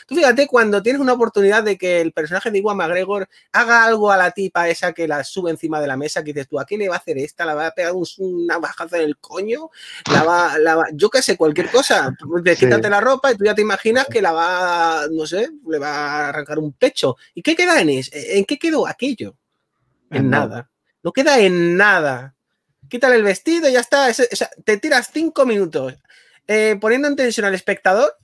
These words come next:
Speaker 1: para todo resu-, pues es que eso es la película, te tiras, eh, ¿cuánto dura la película esta? No dura ni dos horas, te tiras, eh, pues eso, noventa minutos o cuarenta minutos, ahí que parece que va a haber algo y luego al final, por lo que digo yo, el segundo plato y el postre es una puta mierda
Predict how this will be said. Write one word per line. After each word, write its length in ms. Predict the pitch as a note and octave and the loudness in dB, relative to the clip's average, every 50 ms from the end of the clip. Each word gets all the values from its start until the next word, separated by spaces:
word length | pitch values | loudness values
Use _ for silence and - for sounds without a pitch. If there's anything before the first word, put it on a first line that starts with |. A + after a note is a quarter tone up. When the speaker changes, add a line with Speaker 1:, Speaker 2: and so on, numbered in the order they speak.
| _ _ _ _ _ _ _ _ _ _ _ - | _ _ _ _ _ _ _ _ _ _ _ 0
Speaker 1:
para 200 | G3 F#3+ F#3 F#3 | 2 2 4 4
todo 140 | C#4 D#4 | 4 2
resu-, 220 | F#4 D4+ - - - - D#3+ | 2 0 -2 -6 -8 -6 -4
pues 160 | F3 F3 - | -4 -2 -2
es 80 | C#4+ - | -4 -6
que 100 | - F4+ | -6 -6
eso 120 | - E4 | -6 -4
es 60 | D#4 | -4
la 120 | A#3+ G3 - | -4 -4 -4
película, 500 | F3+ F3 C#4 F#4 - G4 - F3 D#3 D#3 | -4 -6 -6 -6 -6 -6 -6 -6 -6 -6
te 120 | F3+ E3+ | -10 -10
tiras, 340 | F#3+ C4 C4 A#3+ F#3 C#3 - _ _ _ _ - | -6 -4 -2 -2 -2 -2 -6 _ _ _ _ -8
eh, 320 | F3 F3 F3+ F3+ F3 F3 | -6 -4 -4 -4 -4 -4
¿cuánto 260 | D#3 G#3 A3 A#3 A#3+ A#3 | -2 -4 -2 0 0 0
dura 140 | A#3 A#3 | 2 2
la 100 | A#3 A3+ A#3 | 2 0 0
película 260 | A#3 A3+ A3 A3+ B3 | 0 2 2 2 2
esta? 160 | B3+ - G#3+ | 2 2 0
No 80 | G3+ G#3+ | 2 2
dura 160 | B3 B3+ B3+ B3 | 2 2 2 2
ni 100 | A3 G#3 | 2 2
dos 200 | G3+ G3 E3 - | 2 2 0 -2
horas, 240 | D3 C3+ B2 A#2+ - - - D#3+ | -2 -4 -4 -6 -10 -14 -12 -8
te 120 | F3+ F#3 | -8 -6
tiras, 280 | F#3+ A#3+ B3 A3+ G3 D3 F#3 | -4 -2 0 0 0 -2 -4
eh, 400 | F#3+ F#3+ F#3+ F#3+ F#3+ F#3+ F#3+ F#3+ F#3+ F#3+ F#3+ F#3 F3+ | -4 -4 -2 -2 -2 -2 -2 -2 -2 -2 -4 -4 -4
pues 140 | F#3+ G3+ A3+ | -4 -4 -2
eso, 260 | A3+ F#3+ E3 C#3 D3+ | -2 -4 -4 -4 -4
noventa 380 | E3+ F3+ G3 A3 A#3 A#3 B3+ B3 | -2 0 0 0 0 0 0 0
minutos 300 | B3 B3+ C4+ C#4 A3+ A3 | 0 0 -2 -2 -2 0
o 480 | G#3+ G#3 G3+ G3 G3 F#3+ F#3 F#3 F3 F#3 _ | 2 4 4 4 4 4 2 0 -4 -6 _
cuarenta 340 | F#3+ F#3+ G3+ G#3+ A3 A#3 | -2 0 0 0 0 0
minutos, 320 | A#3+ B3+ C4+ C#4 F4 D4+ D#4 | 0 0 0 0 0 2 2
ahí 120 | C4 B3 | 2 2
que 120 | B3+ B3 G3+ | 0 0 0
parece 180 | A#3 A3 C4 | 0 2 2
que 80 | A#3+ A#3 | 2 2
va 60 | A#3 | 2
a 20 | |
haber 100 | A#3+ B3+ C#4 | 2 2 2
algo 120 | D4+ D4 | 2 4
y 20 | A#3 | 4
luego 160 | A3+ B3 B3+ | 4 4 4
al 100 | B3+ B3 | 2 0
final, 360 | A#3 A#3 C4 D#4 E4+ F#4 D#4+ _ | 0 0 0 0 -2 -4 -8 _
por 80 | - D3+ | -8 -6
lo 60 | D#3 | -4
que 80 | E3 G3 | -2 -2
digo 120 | F#3+ F3 | 0 0
yo, 120 | F3 F#3+ | 2 0
el 60 | F3+ - | 0 0
segundo 320 | - D#3 F3 G#3 A3+ G#3 | -2 -2 -2 -2 -2 0
plato 220 | - A3+ A3 A3+ | 0 0 2 2
y 20 | A3 | 2
el 100 | G#3 G#3 | 2 0
postre 200 | A3+ A3 - A#3+ | -2 -2 -2 -2
es 80 | - | -4
una 140 | - B3+ - | -2 -4 -4
puta 240 | - G#3+ G3+ D#3+ D3+ | -4 -4 -4 -2 -2
mierda 480 | E3 F#3 G3 F#3+ D#3 C#3 C#3 D3+ G3 | 0 0 0 0 -2 -4 -8 -10 -12